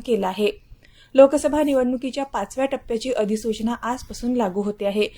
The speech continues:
यामध्ये राज्यातल्या धुळे, दिंडोरी, नाशिक, पालघर, भिवंडी, कल्याण, ठाणे आणि मुंबईतल्या सहा मतदारसंघांचा समावेश आहे. या टप्प्यात आजपासून तीन मेपर्यंत उमेदवारी अर्ज दाखल करता येणार असून चार मे रोजी अर्जांची छाननी होणार आहे.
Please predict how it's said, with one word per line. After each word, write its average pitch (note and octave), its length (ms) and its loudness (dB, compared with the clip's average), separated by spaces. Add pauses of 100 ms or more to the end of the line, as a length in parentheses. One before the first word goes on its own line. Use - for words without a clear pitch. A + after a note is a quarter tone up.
(180)
यामध्ये A#3 360 4
राज्यातल्या G#3+ 480 0
धुळे, G#3+ 400 2
दिंडोरी, G#3+ 540 0
नाशिक, A#3 500 -6
पालघर, G3 400 -4
भिवंडी, G3+ 500 -2
कल्याण, G3+ 500 -4
ठाणे G#3 400 -4 (340)
आणि A#3 120 8
मुंबईतल्या C4 560 6
सहा B3+ 280 -6
मतदारसंघांचा G3+ 920 -6
समावेश G#3 480 -4
आहे. G3 200 -6 (340)
या B3 120 2
टप्प्यात C4+ 420 -2
आजपासून B3+ 460 -4
तीन C4+ 340 -2
मेपर्यंत G#3+ 520 -4
उमेदवारी G#3 600 0
अर्ज G3 220 -2
दाखल G#3+ 340 -4
करता F#3+ 340 -8
येणार F#3 240 -4
असून A3 320 0 (360)
चार C4+ 200 8
मे A#3+ 160 6
रोजी G#3 280 2
अर्जांची G#3 540 0
छाननी B3+ 440 0
होणार F#3 280 -2
आहे. G3+ 220 -2